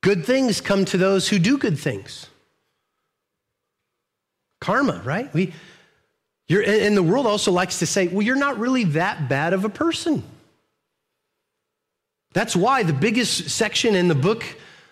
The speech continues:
in, in, you know, Barnes and Noble and that is self-help, right? Because it's, "Hey, it's not like you're really messed up. You just need a few tweaks. That's it.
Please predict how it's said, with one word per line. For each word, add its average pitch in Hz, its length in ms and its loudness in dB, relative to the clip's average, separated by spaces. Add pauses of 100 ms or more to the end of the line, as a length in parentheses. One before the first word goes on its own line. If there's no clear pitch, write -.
(680)
in, 156 160 2
in, 160 400 2
you 151 80 2
know, 143 140 2
Barnes 170 300 0
and 180 60 4
Noble 196 200 2
and 202 100 2
that 247 260 0
is 156 120 0
self-help, 247 640 -2 (1000)
right? 294 140 0
Because 311 240 2
it's, 302 140 -2
"Hey, 330 160 2
it's 285 260 0
not 392 220 4
like 254 240 0
you're 190 100 2
really 190 460 4
messed 123 480 0
up. 127 260 -2 (260)
You 294 80 2
just 320 140 0
need 254 160 2
a 226 40 -2
few 247 200 0
tweaks. - 800 -2 (760)
That's 262 300 -2
it. 330 220 0